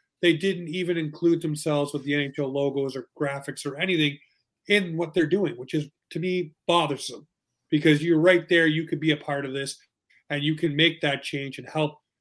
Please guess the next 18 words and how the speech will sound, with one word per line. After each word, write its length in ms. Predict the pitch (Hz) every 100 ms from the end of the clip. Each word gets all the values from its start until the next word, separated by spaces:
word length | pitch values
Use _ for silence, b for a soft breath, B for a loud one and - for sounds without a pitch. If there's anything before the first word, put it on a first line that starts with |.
| _ -
like 220 | 160 156
you 60 |
just 220 | 170 175 -
said, 260 | 190 - - _ _ _
be 120 | 180 185
a 60 |
part 260 | 180 185 180
of 160 | 160 - _ _ -
everyone 520 | 190 190 180 170 160
seeing 460 | 151 - 190 175
the 80 | 147
game 320 | 127 131 117 - _ _ _ _ _
and 200 | - 147
seeing 400 | 147 - 202 196
yourself 540 | 160 151 - 147 143 143 _
in 200 | - 180
those 220 | 165 156 147
shoes 400 | - 151 151